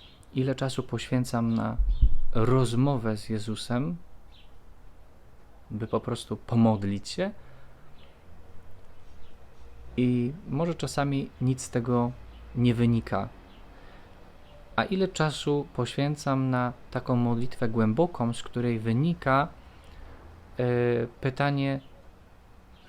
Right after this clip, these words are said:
co chcę zaczerpnąć i zastosować w swoim życiu? Z tego słowa, które od Jezusa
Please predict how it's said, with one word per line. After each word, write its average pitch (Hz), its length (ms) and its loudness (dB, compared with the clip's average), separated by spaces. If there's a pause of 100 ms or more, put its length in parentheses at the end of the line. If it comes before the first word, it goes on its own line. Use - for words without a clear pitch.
co 240 220 2
chcę 180 320 -2
zaczerpnąć 139 680 -2
i 117 40 -2
zastosować 120 640 -4
w - 80 -16
swoim 107 400 -4
życiu? 98 420 -8 (1900)
Z - 100 -16
tego 117 240 -2
słowa, 113 320 -4
które - 280 -6
od - 160 -8
Jezusa - 440 -8